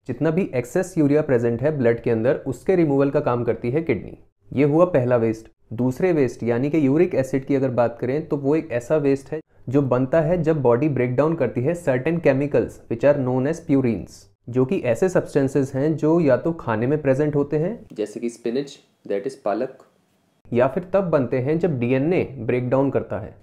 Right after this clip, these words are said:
जैसे कि वो प्यूरिन्स जो डीएनए के अंदर प्रेजेंट हैं वो हैं एडेनिन और ग्वानिन। तो यूरिक एसिड भी एक ऐसा ही वेस्ट है जो ब्लड में पास होता है, जो एक बार जब बन जाता है तो बॉडी के लिए वेस्ट है,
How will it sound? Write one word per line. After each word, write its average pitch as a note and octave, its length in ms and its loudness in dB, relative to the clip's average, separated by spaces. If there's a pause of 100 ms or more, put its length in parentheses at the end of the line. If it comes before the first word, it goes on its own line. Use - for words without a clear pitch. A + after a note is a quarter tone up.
(240)
जैसे A2 300 -4
कि F#3 100 -4
वो D3 220 -2
प्यूरिन्स E3 480 -2
जो F3+ 120 0
डीएनए B2 400 -2
के E3+ 60 -4
अंदर D#3 180 -2
प्रेजेंट G#2+ 420 -4
हैं B2 100 -6
वो A#2 200 -4
हैं C#3+ 200 -8
एडेनिन G#2+ 560 -8
और A2+ 220 -6
ग्वानिन। F#2+ 460 -6 (960)
तो D3 60 -8
यूरिक C#3 400 0
एसिड F3 300 0
भी F3 140 0
एक F3+ 100 0
ऐसा B2 240 -2
ही D3+ 140 0
वेस्ट B2 300 0
है C3 100 -2
जो D#3 160 0
ब्लड B2+ 320 0
में E3+ 140 -2
पास C#3+ 280 2
होता C3+ 260 2
है, F3+ 360 -4
जो C3+ 140 0
एक B2+ 280 0
बार D#3 160 8
जब C#3+ 180 2
बन A#2+ 180 0
जाता C#3+ 280 4
है D#3 100 2
तो F3 120 0
बॉडी B2+ 300 2
के C3+ 100 2
लिए C#3 100 4
वेस्ट A#2 380 -2
है, F3+ 280 -2